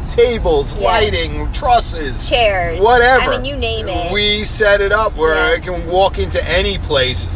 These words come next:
Speaker 1: bare slate, and turn it into the ultimate wild fun party.
Speaker 2: Yeah. You know, it's so, and I wanna go back to this. You know, as I'm listening to your journey and you're talking about it, you know, it doesn't really seem like you had really an idea exactly what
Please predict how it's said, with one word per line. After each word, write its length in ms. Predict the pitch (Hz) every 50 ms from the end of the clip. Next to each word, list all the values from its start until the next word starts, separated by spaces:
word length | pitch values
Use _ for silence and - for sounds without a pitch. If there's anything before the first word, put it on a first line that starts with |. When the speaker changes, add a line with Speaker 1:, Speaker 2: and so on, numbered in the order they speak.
| - - -
Speaker 1:
bare 280 | 160 160 170 175 185 -
slate, 520 | - - - - - 156 143 135 135 - - - - - - - 156
and 160 | 165 160 -
turn 300 | - 202 196 190 180 175
it 120 | 170 156
into 260 | 151 147 143 - 147
the 160 | 139 135 131 139
ultimate 440 | 135 131 123 - 135 123 123 113
wild 420 | - 120 113 113 107 110 107 110 104 - - -
fun 240 | 131 123 117 110 - - -
party. 280 | - - - - - -
Speaker 2:
Yeah. 160 | - - - - - - - - - - - -
You 80 | 339
know, 120 | 359 381 370
it's 120 | 370 370 381
so, 60 | 415 415
and 160 | 392 381 359 320
I 160 | 233 247 277
wanna 200 | 302 302 311 320
go 120 | 311 294
back 260 | 269 254 247 277 - -
to 60 | 220
this. 320 | 180 170 165 165 - -
You 60 | 220 -
know, 180 | 214 208 214
as 220 | 220 214 247 285 349
I'm 120 | 330 285
listening 360 | 254 240 - 254 247 240 226 214
to 100 | - 214
your 120 | 202 196
journey 440 | 196 - 220 220 220 220 214 190 185
and 80 | 190 175
you're 100 | 175 185
talking 420 | - - 262 - - - 220 208
about 360 | 196 - 190 170 - - 175
it, 100 | 175 170 170
you 60 | 214
know, 120 | 220 214
it 60 | 226 233
doesn't 220 | 302 302 349 294
really 220 | 277 247 233 226
seem 320 | 233 - - 247 240 233 220
like 200 | 208 208 202 -
you 80 | 214
had 360 | 220 208 208 208 202 196 196 196 - - - - - - -
really 360 | 240 254 254 254 254 233 220
an 60 | 220 214
idea 480 | 202 185 - - - 220 214 214 214
exactly 460 | 208 196 - 214 190 196 202 214 208 202
what 280 | - 196 220 226 208